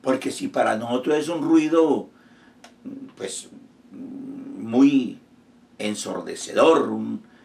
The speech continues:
un ruido con altos decibeles, con mucha potencia,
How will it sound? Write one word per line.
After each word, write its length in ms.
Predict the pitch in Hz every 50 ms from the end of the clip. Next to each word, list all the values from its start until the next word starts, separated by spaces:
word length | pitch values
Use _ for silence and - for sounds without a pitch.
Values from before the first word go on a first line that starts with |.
| _ _ _ _ _ _ _ _ -
un 320 | 113 107 104 107 107 110
ruido 340 | 120 127 123 120 127 123 -
con 160 | - 92 92
altos 880 | 117 131 143 143 135 127 - - _ _ _ _ - 143 139 135 131 113
decibeles, 840 | 104 - - 101 98 104 117 139 143 139 123 107 98 - - - - _
con 200 | - - 98 92
mucha 540 | 101 104 - 262 - 277 - - - - -
potencia, 760 | - - - - 131 143 139 127 - - 127 120 120 123 127